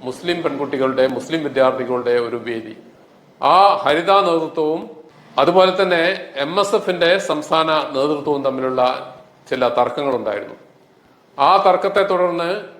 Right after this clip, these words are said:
ഈ ഹരിത നേതാക്കളായിട്ടുള്ള, ഹരിതയുടെ സംസ്ഥാന പ്രസിഡന്റായിട്ടുള്ള മുഫീദ തസ്നി, സംസ്ഥാന സെക്രട്ടറി ആയിരുന്ന നജ്മ തബ്ഷീറ, അതുപോലെ അന്ന് എം എസ് എഫിന്റെ ദേശീയ വൈസ് പ്രസിഡന്റായിരുന്ന ഫാത്തിമ തഹലിയ, ഈ മൂന്ന് പേരെയും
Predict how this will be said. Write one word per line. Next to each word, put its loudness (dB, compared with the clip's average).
ഈ -2
ഹരിത 2
നേതാക്കളായിട്ടുള്ള, 2
ഹരിതയുടെ 2
സംസ്ഥാന -2
പ്രസിഡന്റായിട്ടുള്ള -2
മുഫീദ -4
തസ്നി, -2
സംസ്ഥാന 2
സെക്രട്ടറി 0
ആയിരുന്ന 2
നജ്മ -4
തബ്ഷീറ, -4
അതുപോലെ 6
അന്ന് 0
എം -6
എസ് -2
എഫിന്റെ 2
ദേശീയ 2
വൈസ് -2
പ്രസിഡന്റായിരുന്ന -2
ഫാത്തിമ 2
തഹലിയ, -2
ഈ -6
മൂന്ന് -4
പേരെയും -2